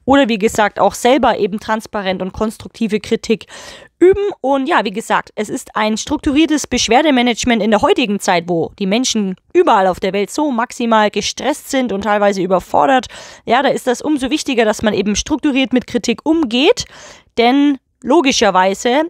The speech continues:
in emotional aufgeladenen Situationen sollte man den Kopf kühl behalten, sollte man einen kühlen Kopf bewahren und eben diesen emotional aufgeladenen Kontexten und Sachverhalten sachlich begegnen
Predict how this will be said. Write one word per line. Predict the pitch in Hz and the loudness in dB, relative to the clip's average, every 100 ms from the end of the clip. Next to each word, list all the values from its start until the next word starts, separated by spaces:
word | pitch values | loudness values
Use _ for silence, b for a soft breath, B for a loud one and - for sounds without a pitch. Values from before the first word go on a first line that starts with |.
| - | -4
in | 233 220 | -4 -2
emotional | 240 247 233 226 208 226 | 0 0 0 0 2 2
aufgeladenen | 240 285 - 240 233 240 | 2 2 2 2 2 0
Situationen | 254 226 226 - - 226 247 294 427 523 | -4 -2 -2 -2 -6 -4 -2 -2 -4 -10
sollte | - - 240 269 | -4 2 2 2
man | 240 240 226 | 2 0 -2
den | 202 | -8
Kopf | 208 - - - | -4 -4 -6 -8
kühl | - 285 | 0 0
behalten, | 294 294 277 277 330 320 _ _ _ _ - | 2 2 0 -2 -6 -8 _ _ _ _ -10
sollte | - 208 | -2 0
man | 202 185 | 2 2
einen | 190 190 | 2 0
kühlen | 247 226 | 0 0
Kopf | - 240 - | 0 -2 -2
bewahren | 208 185 190 214 269 349 - B B B | -2 0 2 2 2 0 -4 B B B
und | - 302 | 0 0
eben | - 269 262 | 2 2 2
diesen | 254 254 | 2 0
emotional | 170 240 220 247 208 214 | 2 2 2 0 2 2
aufgeladenen | 208 226 233 202 214 202 202 - b b b | 2 0 2 2 4 2 0 -2 b b b
Kontexten | - 262 285 254 - - 240 208 | 0 0 2 0 0 -4 0 2
und | 214 | 0
Sachverhalten | - 196 - 214 208 196 208 196 | 0 -4 0 2 2 0 -2 -2
sachlich | 202 - 233 214 - | -2 -2 -2 -4 -6
begegnen | - 165 240 214 214 196 170 | -12 -6 -4 -2 0 -2 -4